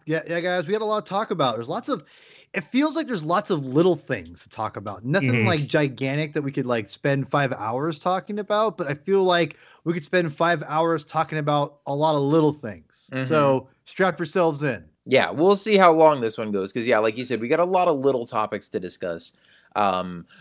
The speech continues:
Speaker 3: but we've got some casting news, uh, that's exciting. Um, we've got some, you know, some speculation and some rumors and stuff to get to. Um, and of course, some Battlefront to talk about too. I forgot to mention that in, you know, in, in the, uh,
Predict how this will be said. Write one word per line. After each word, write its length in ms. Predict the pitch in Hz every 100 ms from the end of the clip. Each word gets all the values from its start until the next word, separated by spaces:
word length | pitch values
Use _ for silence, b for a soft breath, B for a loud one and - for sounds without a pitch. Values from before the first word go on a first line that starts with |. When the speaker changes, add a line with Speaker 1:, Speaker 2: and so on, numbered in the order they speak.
| B
Speaker 3:
but 140 | 190
we've 140 | 165 135
got 160 | 147
some 120 | 120 110
casting 460 | 143 147 - 135
news, 580 | 131 131 127 127 123 - -
uh, 320 | 113 110 107
that's 240 | 104 113
exciting. 640 | 117 - 117 113 110 107 107
Um, 400 | 101 101 95 95
we've 140 | 101
got 180 | 107 104
some, 680 | - 113 104 101 98 95 92
you 140 | 110 107
know, 220 | 87 85
some 180 | - 104
speculation 680 | - 104 104 104 101 101 104
and 100 | 95
some 120 | 98
rumors 340 | 104 104 95
and 100 | 101
stuff 180 | - 98
to 80 | 101
get 220 | 101 95
to. 200 | - 101 - B B
Um, 180 | 95 98
and 140 | 151
of 80 | 160
course, 180 | 202 165
some 160 | 170
Battlefront 460 | 147 139 131 131 110
to 80 | -
talk 200 | 110 107
about 160 | 104 104
too. 160 | 107
I 20 |
forgot 240 | 98 - 101
to 80 | 104
mention 320 | 104 98 95
that 260 | 101 98 _ b b
in, 360 | 104 101 95 92 92
you 160 | 101 98
know, 260 | 87 82 - 82 _ -
in, 240 | - 107
in 320 | 104 104 98 90
the, 360 | 101 95 95
uh, 320 | 87 87 87